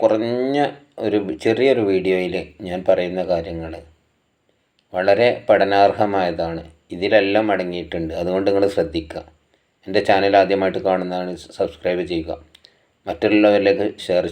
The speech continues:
ചെയ്യുക. ഒരു താലീം എന്ന ഉദ്ദേശത്തോടു കൂടെയാണ് പറയുന്നത്. നമ്മൾ YouTube-ൽ ഓരോ വ്യക്തികളെ എടുത്തുകൊണ്ട് പറയരുതെന്ന് പറഞ്ഞ സ്ഥിതിക്ക് ഒരു വ്യക്തിയെ ആക്ഷേപിക്കുക എന്നുള്ള നിലക്കല്ല.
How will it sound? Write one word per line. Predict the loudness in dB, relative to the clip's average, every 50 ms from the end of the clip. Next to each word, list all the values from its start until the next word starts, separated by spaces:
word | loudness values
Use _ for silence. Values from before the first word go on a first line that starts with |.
| -6
ചെയ്യുക. | -6 -6 -6 -8 -10 -12 -14 _ _ _ _ _ _ _ _ _ _ _ _ _ _ _ _ _ -8
ഒരു | -6 -4 -2 -2 -2 -2 -4 -2 0
താലീം | 2 4 4 4 2 2 0 0 0 0 0
എന്ന | 0 0 0 0
ഉദ്ദേശത്തോടു | 0 -2 -2 -2 -4 -2 -2 0 2 2 2
കൂടെയാണ് | 2 0 0 -2 -4 -4
പറയുന്നത്. | -4 -6 -6 -8 -8 -10 -10 -12 -14 -18 -20 _ _ _ _ _ _ _ _ _ _ _ _ _ _ _ _ _ _ _ _ _ _ -6 -6 -6 -6 -6 -10 -12 -16 -18 _ _ _ _ _ -10
നമ്മൾ | -6 -2 2 2 4 4 4 2 -2 -6 -10 -16 _ -2 2 2
YouTube-ൽ | 2 2 4 4 4 6 6 6 4 6 6 6
ഓരോ | 6 6 6 4 4 2
വ്യക്തികളെ | 0 0 0 2 2 4 4 4 2
എടുത്തുകൊണ്ട് | 2 0 -2 0 2 2 2 0 0 -2 -4 -6 -12 -20 _ _ _ _ _ _ _ _ 0 4
പറയരുതെന്ന് | 4 6 6 4 4 2 0 0 0 2 0 0 -2 0 0
പറഞ്ഞ | 0 0 2 0 -4 -4
സ്ഥിതിക്ക് | -6 -6 -8 -8 -8 -6 -4 -4 -4 -2 -4
ഒരു | -4 -4 -2
വ്യക്തിയെ | -4 -4 -6 -4 0 2 2 2 2 0 -2 -2 -2
ആക്ഷേപിക്കുക | -2 -2 -2 -2 -4 -2 -4 -4 -2 -2 -2
എന്നുള്ള | -2 -2 -4 -6 -6
നിലക്കല്ല. | -6 -6 -6 -4 -4 -4 -4